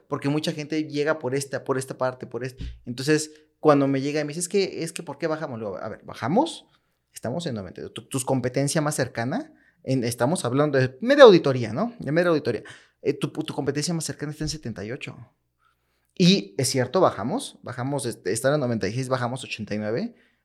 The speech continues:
pero sigue siendo. Y falta trabajo, no lo niego, o sea, falta trabajo. Hay más cosas que hacer, de hecho, por eso te contacto, pero no es un tema de que, de que estés mal, al contrario. Y, y no solamente eso, yo llegué a preguntar a mostrador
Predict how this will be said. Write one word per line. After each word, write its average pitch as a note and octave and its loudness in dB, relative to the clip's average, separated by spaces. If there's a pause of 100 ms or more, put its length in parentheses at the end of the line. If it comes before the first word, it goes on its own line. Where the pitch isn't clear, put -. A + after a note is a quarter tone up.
(140)
pero B2 2
sigue C#3+ -2
siendo. C#3+ -4
Y C#3+ -4
falta C#3 4
trabajo, C3 4
no F#3+ -4
lo C3+ -4
niego, A#2+ -4
o - -20
sea, G#2 -14
falta A#2+ -6
trabajo. B2 -4 (280)
Hay D3 4
más D3+ 4
cosas C#3 -4
que C#3 -4
hacer, D3 0 (300)
de - -4
hecho, C3 -2
por G#2+ -2
eso B2 -6
te B2+ -12
contacto, A#2+ -12
pero A2+ 0
no B2 4
es B2+ 0
un D#3 -4
tema D3 4
de B2 -4
que, G#2+ -8 (380)
de C3+ 0
que G#2+ -6
estés B2 -6
mal, C#3+ 6
al B2 -12
contrario. C3 2 (280)
Y, D3+ 4
y D3 -2
no D3+ 4
solamente D#3+ 6
eso, D#3+ -2 (260)
yo C3 4
llegué D#3 6
a D#3 4
preguntar C3+ 4
a C#3 4
mostrador C3 2